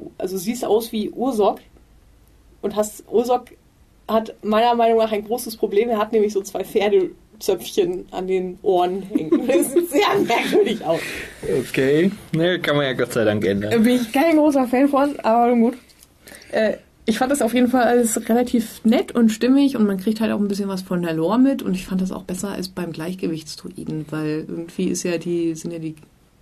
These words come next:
Speaker 1: die Keller oder die Katakomben von Karasan irgendwie
Speaker 2: Der
Speaker 1: so das,
Speaker 2: Treffpunkt aller Helden.
Speaker 1: das, das Abstell-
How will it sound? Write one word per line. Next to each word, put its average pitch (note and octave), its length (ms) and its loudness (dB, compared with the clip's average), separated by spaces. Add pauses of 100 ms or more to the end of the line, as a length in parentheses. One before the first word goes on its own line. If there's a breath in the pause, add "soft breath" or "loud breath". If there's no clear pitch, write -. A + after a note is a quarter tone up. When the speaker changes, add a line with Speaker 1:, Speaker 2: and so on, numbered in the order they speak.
(180)
Speaker 1:
die F#3 100 -12
Keller F#3+ 380 0
oder F3 160 0
die E3 80 -2
Katakomben F#3 580 -6
von F3+ 160 -10
Karasan F3+ 720 -4 (640 loud breath)
irgendwie F#3 220 4
Speaker 2:
Der F#3 60 2
Speaker 1:
so F#3 120 2
das, F3+ 100 2
Speaker 2:
Treffpunkt B2 400 0
aller B2 200 -4
Helden. A#2+ 340 -4
Speaker 1:
das, E3 300 0
das - 380 -4
Abstell- F3+ 680 2